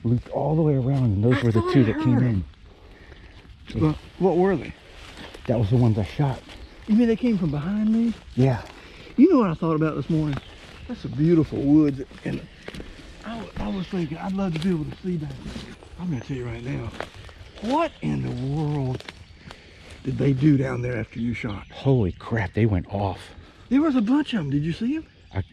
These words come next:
Speaker 1: I saw 'em through the bushes.
Speaker 2: There were, there must have been four or five.
Speaker 1: They were, like, fighting and flapping around and
Speaker 2: That would have been a... Okay, let's critique this. I didn't see a big beard. Was it having, did it have it?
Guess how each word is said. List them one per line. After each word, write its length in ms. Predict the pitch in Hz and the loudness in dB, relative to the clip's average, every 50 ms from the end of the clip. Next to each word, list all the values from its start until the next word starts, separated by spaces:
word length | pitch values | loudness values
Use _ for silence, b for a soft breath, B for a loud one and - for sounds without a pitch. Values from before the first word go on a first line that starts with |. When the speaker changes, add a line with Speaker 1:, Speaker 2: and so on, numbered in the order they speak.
| - | -4
Speaker 1:
I 120 | - 120 117 | -2 -2 -2
saw 220 | - - - 135 143 | 0 2 4 4 4
'em 60 | 120 | 4
through 180 | - - 143 | 2 2 2
the 80 | 113 101 | 2 4
bushes. 460 | 85 107 123 139 - - 107 110 - | 4 4 2 2 2 -2 -6 -6 -4
Speaker 2:
There 120 | - 285 294 | -4 -2 -2
were, 100 | 285 277 | -2 -2
there 200 | 247 240 247 262 | -2 -4 -4 -2
must 200 | 254 262 240 - | -2 -4 -4 -4
have 60 | - | -4
been 240 | 240 226 208 190 151 | -2 -2 -2 -4 -4
four 240 | - - 247 220 214 | -6 -6 -4 -4 -4
or 40 | 196 | -4
five. 440 | - - 226 214 202 160 - - - - - - | -6 -8 -10 -8 -8 -10 -10 -12 -16 -18 -4 0
Speaker 1:
They 80 | 135 143 | 2 4
were, 100 | 147 131 | 4 2
like, 140 | 110 95 | 0 -4
fighting 500 | - - - 120 131 139 101 113 110 107 | -8 -6 -2 -2 0 0 2 2 4 4
and 280 | 95 90 82 - - - | 4 2 0 -2 -6 -12
flapping 440 | - - - 127 135 - - - 131 | -18 -8 -2 -2 -2 0 0 0 0
around 460 | 127 120 120 135 135 135 127 117 101 | 2 2 2 2 2 2 2 2 2
and 220 | 92 87 85 82 80 B B B B B B - | 2 0 -2 -4 -4 B B B B B B -4
Speaker 2:
That 180 | 220 240 240 | -2 -2 0
would 120 | 233 226 196 | 2 4 4
have 60 | 170 | 6
been 220 | 170 180 175 165 | 6 4 2 2
a... 200 | 151 143 143 131 B B B B B B B B B B B B B B - - - - - - - B B B B B B B B B B B B B B - - - | 0 -2 -6 -8 B B B B B B B B B B B B B B -20 -20 -20 -20 -20 -20 -20 B B B B B B B B B B B B B B -16 -4 0
Okay, 420 | 208 196 - 226 220 226 240 233 B B B B B - | 0 2 2 2 2 2 0 -4 B B B B B -6
let's 200 | 208 220 - - | -4 -4 -6 -6
critique 540 | - - - 202 - - 214 175 156 - - | -10 -8 -6 -6 0 2 2 2 2 0 -6
this. 320 | 110 110 - 98 - - - - - - b b b b b b b b b b - | -10 -10 -10 -12 -16 -18 -20 -20 -20 -20 b b b b b b b b b b -8
I 100 | - 330 | -4 -2
didn't 220 | 440 494 480 277 - | -2 -2 -2 -4 -4
see 140 | - 226 226 | -2 -2 0
a 40 | 202 | 0
big 220 | 202 226 208 190 | 0 -2 -2 0
beard. 240 | 208 262 277 262 156 | 0 0 0 2 2
Was 140 | 151 151 147 | 2 0 0
it 80 | 180 175 | 0 -2
having, 220 | 208 226 247 226 - - - | -2 -4 -4 -8 -10 -12 -10
did 200 | - 233 233 262 | -10 -8 -6 -4
it 80 | 254 240 | -4 -4
have 100 | 262 277 | -4 -4
it? 60 | - | -8